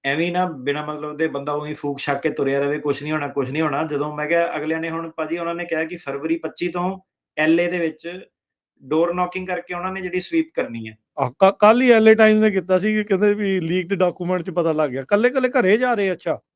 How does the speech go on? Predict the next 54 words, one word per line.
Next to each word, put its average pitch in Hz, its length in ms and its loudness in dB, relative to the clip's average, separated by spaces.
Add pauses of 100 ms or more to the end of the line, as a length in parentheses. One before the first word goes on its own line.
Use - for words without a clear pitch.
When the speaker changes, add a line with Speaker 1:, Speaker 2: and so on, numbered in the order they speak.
Speaker 1:
ਘਰੇ, 156 160 -6
ਘਰੇ 160 380 -4
ਜਾਊਗੇ 160 340 -2
ਸਾਰੇ, 170 420 -4
ਸਵੀਪ 160 380 -10
ਜਿਹੜੀ 165 160 -4
Speaker 2:
ਵਾਓ। 139 100 -2
Speaker 1:
ਕਰਨੀ 143 240 -8
ਹੈ। 165 60 -8
ਤੁਸੀਂ 160 180 -10
ਦੇਖੋਗੇ 165 340 -10
ਕੈਲੀਫੋਰਨੀਆ 165 760 -4
ਵੀ 170 260 -4
ਜਿਹੜਾ 165 220 0
ਟਾਰਗੇਟ 147 440 -4
'ਤੇ 160 360 -6 (100)
ਹੈਗਾ 127 180 -6
ਆਪਣੇ 135 380 -10
ਪੂਰੇ 135 280 -8 (300)
Speaker 2:
ਹੂੰ, 214 80 4
ਹੂੰ, 208 220 2
ਸੈਂਚਰੀ 185 480 0
Speaker 1:
ਤੇ 208 120 0
Speaker 2:
state 202 160 -2
'ਚ 226 40 -4
ਹੋਈ। 175 260 -4 (140)
ਹੂੰ। 175 220 -6 (120)
Speaker 1:
ਹਾਂਜੀ, 156 180 -16
ਸੈਂਚਰੀ 165 380 -8
ਸ-, - 240 -20 (160)
ਤੇ 165 140 -6 (160)
ਇਹ 175 80 -2
ਤੋਂ 190 160 -6
ਇਲਾਵਾ 175 540 -2
ਤੁਸੀਂ 185 400 -18 (180)
ਮਾਹੌਲ 175 420 0
ਹੀ 185 60 -6
ਦੇਖ 175 200 -8
ਲਓ, 185 120 -6
ਹੋਮ 165 260 -8
ਡੀਪੋ 165 340 0
ਵਗੈਰਾ, 165 220 2
ਹੁਣ 160 180 -6
ਮੈਂ 160 140 -6
ਕਿਹਾ 175 120 -4
ਦੇਖ 165 180 0
ਲਓ 180 120 -4
ਕਿੱਥੇ - 260 -10
Speaker 2:
ਨਹੀਂ 139 100 -6
Speaker 1:
ਖਾਲੀ 165 200 4
ਹੋਏ 143 80 2
Speaker 2:
ਮਿਲਦੇ - 180 -4
Speaker 1:
ਪਏ। 160 80 -4
Speaker 2:
ਵਾਕਈ। 135 300 -6